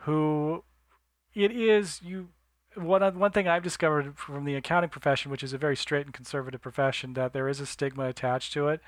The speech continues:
and you have to kinda make that leap into the industry. And so when I look at it and see other, what I would call suits out there in this industry, and people can say whatever they want about suits in this industry,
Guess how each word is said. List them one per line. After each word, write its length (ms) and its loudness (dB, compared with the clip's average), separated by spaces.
and 120 -6
you 60 0
have 180 0
to 80 -4
kinda 180 0
make 160 -2
that 180 2
leap 300 0
into 200 -2
the 160 0
industry. 400 0
And 100 -2
so 120 -4
when 120 4
I 60 4
look 160 2
at 100 0
it 140 -4
and 120 -12
see 200 -4
other, 260 2
what 160 4
I 80 8
would 140 0
call 160 0
suits 400 -4
out 200 2
there 220 0
in 140 -6
this 180 -8
industry, 560 -4
and 80 -10
people 200 -2
can 100 0
say 160 0
whatever 300 4
they 100 2
want 300 0
about 240 -2
suits 360 -8
in 100 -10
this 180 -10
industry, 420 -12